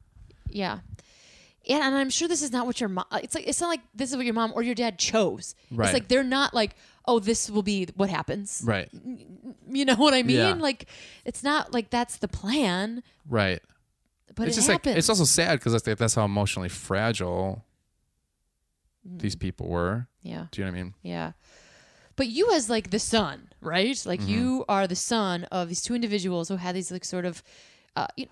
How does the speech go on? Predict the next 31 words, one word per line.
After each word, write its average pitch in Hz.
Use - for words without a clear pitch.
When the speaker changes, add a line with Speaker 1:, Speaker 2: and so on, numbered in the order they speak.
Speaker 1:
tragic 262
endings, 170
if -
we're 165
gonna 160
call 165
it 170
that. 208
Speaker 2:
Yeah. 98
Speaker 1:
I 170
think 180
so. 190
Uh, 196
are, -
are 214
you, 226
like, 233
nervous 226
about 233
addiction? 302
Speaker 2:
Mm-mm. 151
Speaker 1:
No? 202
Speaker 2:
No. 110
Speaker 1:
I -
mean, 202
'cause 185
it's -
like 175
Speaker 2:
Well, 160
I 190
never, 226